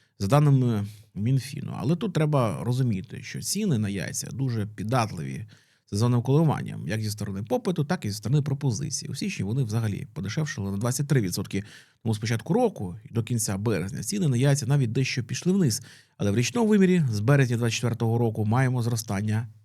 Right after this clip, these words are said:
в сорок чотири цілих сім десятих відсотка. В основному на вартість яєць впливають такі фактори, як ціни на корми, електроенергію, логістику, а також природна сезонність.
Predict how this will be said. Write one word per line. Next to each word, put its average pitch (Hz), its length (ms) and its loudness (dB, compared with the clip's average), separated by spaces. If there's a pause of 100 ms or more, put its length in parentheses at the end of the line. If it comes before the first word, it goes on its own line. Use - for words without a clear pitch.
(220)
в - 40 -12
сорок 104 360 -6
чотири 101 380 -8
цілих 101 560 -8
сім 90 260 -8
десятих - 600 -12 (640)
відсотка. 92 720 -2 (1040)
В - 40 -4
основному 214 440 0
на 165 100 4
вартість 147 360 2
яєць 175 400 4
впливають 135 400 4
такі 107 200 -2
фактори, 117 420 0
як 101 180 -2
ціни 104 320 -2
на - 140 -8
корми, 226 400 0
електроенергію, 123 800 4
логістику, 127 580 0
а 98 40 -4
також 170 280 -2
природна 123 420 -4
сезонність. 117 600 -2